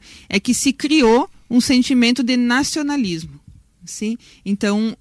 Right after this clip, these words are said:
e-, esse governo, o governo Lula, né, retomou, eh, embora, eh, f-, eh, fortalecendo grandes grupos, a imagem que a sociedade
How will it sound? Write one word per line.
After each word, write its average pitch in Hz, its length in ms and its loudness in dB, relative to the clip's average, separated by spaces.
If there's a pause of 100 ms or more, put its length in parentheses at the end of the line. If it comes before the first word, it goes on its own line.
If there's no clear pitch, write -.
(140)
e-, 196 220 -2
esse 220 260 2
governo, 226 720 0 (220)
o 185 80 -10
governo 190 420 2
Lula, 240 380 0
né, 240 240 -4 (440)
retomou, 262 880 -2 (520)
eh, 185 360 0 (140)
embora, 208 760 4 (460)
eh, 170 420 -2
f-, - 460 -12
eh, 180 160 2
fortalecendo 220 800 4
grandes 214 320 2
grupos, 233 640 0 (480)
a 202 420 6
imagem 254 580 4
que 262 80 2
a 233 60 4
sociedade 220 540 2